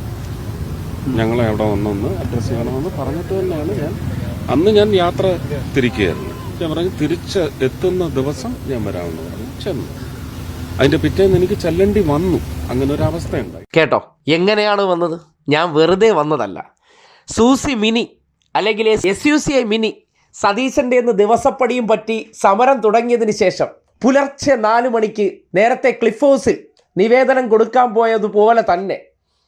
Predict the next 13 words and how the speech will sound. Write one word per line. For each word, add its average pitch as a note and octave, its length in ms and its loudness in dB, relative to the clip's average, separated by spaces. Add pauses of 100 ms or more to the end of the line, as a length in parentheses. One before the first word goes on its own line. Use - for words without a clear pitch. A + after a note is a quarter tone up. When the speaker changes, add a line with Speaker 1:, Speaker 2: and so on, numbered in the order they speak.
(120)
Speaker 2:
സുരേഷ് C4+ 400 2
ഗോപി B3 280 4
എന്ന A3+ 120 2 (140)
കേന്ദ്രമന്ത്രിയുടെ A3+ 880 2
മുറിയിൽ A3 300 2 (100)
പോയി F#3 200 6 (500)
നിവേദനം A3 500 4
കൊടുക്കാൻ F#3+ 400 2
ചെന്നു. B2 200 -4 (420)
ആ G#3 100 0 (140)
നിവേദനം C4+ 500 2
കൊടുത്തതിന് A#3+ 500 2
ശേഷം G3 240 -2